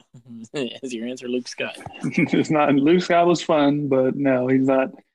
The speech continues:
Speaker 2: He's not making any of my, uh, best of all time lists.
Speaker 1: That's,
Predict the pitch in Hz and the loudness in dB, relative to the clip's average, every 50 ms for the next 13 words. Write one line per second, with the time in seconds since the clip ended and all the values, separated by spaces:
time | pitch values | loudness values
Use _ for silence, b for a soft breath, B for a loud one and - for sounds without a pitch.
0 | _ _ - 151 139 139 135 156 147 143 147 147 147 135 143 139 139 135 139 131 | _ _ -4 0 0 2 2 2 2 2 2 2 2 2 2 2 4 4 4 4
1 | 131 131 131 127 131 127 123 123 123 123 123 120 123 139 135 123 - - 135 127 | 4 4 4 4 4 4 4 2 2 2 0 0 0 0 0 0 0 -2 0 0
2 | 123 123 - - 131 127 123 123 127 127 - - - - - - - - - - | 0 0 0 0 0 0 2 2 2 2 0 -2 -6 -8 -8 -12 -16 -16 -18 -14
3 | - - - | -14 -14 -16